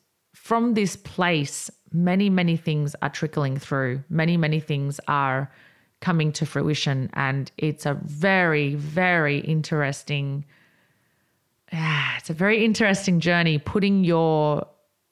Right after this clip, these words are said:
your choices and your manifestations and your desires out there into the, the realm of possibility, into the public realm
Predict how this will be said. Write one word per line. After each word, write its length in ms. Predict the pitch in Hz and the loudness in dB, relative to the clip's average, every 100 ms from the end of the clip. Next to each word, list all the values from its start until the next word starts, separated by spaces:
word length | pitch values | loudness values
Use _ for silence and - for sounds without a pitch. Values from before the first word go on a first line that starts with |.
| _ - | _ -4
your 240 | 170 170 | 0 0
choices 800 | - 196 190 180 - 175 170 170 | 0 0 2 0 0 0 2 0
and 200 | - 160 | 0 2
your 100 | 156 | 2
manifestations 1300 | 156 151 160 160 151 - 143 151 - 156 147 147 - | 2 0 0 -2 -2 -2 -2 -2 -2 -2 0 -4 -6
and 160 | - 156 | -4 -2
your 120 | 151 | 0
desires 760 | 147 147 147 151 147 135 139 - _ _ _ _ _ 170 | 0 -2 0 2 2 0 -4 -10 _ _ _ _ _ 0
out 340 | 175 - - | 2 0 0
there 380 | 165 151 143 - - | 0 2 0 -2 0
into 680 | 196 196 - 180 165 151 - - _ - | 2 2 0 0 2 2 -2 -8 _ -4
the, 220 | 156 147 | -2 -2
the 120 | - 156 | -2 0
realm 280 | 156 147 | 2 2
of 140 | 143 - | 0 -2
possibility, 720 | 151 - 147 185 180 180 165 | -6 -4 0 0 2 0 0
into 240 | 160 160 | -2 -2
the 80 | 131 | -6
public 460 | - 170 165 165 - | -2 -2 0 -2 0
realm 360 | 147 147 151 | 0 2 -2